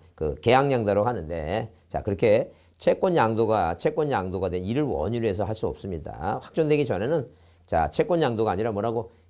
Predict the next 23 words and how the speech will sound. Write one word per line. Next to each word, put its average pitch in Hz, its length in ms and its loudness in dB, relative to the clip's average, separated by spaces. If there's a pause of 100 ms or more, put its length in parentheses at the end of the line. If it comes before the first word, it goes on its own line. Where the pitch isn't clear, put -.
(120)
계약의 147 520 2
양도라고 104 440 0
얘기돼. 64 220 -12
계약 104 340 -2
양도. 90 680 -8
자, 67 260 -10
확정 - 320 -4
채권의 135 400 -2
양도가 82 300 -4
아니라 98 200 -4 (460)
계약 156 520 2
양도라고 87 460 0
쓰입니다. - 520 -6
그래서 87 200 0
원인할 120 380 6
수 - 100 -2
없다. - 140 0
이게 175 80 2
맞는 110 200 0
얘기입니다. - 280 -12 (640)
자, 175 160 6
그다음에 190 260 6
거기 151 360 6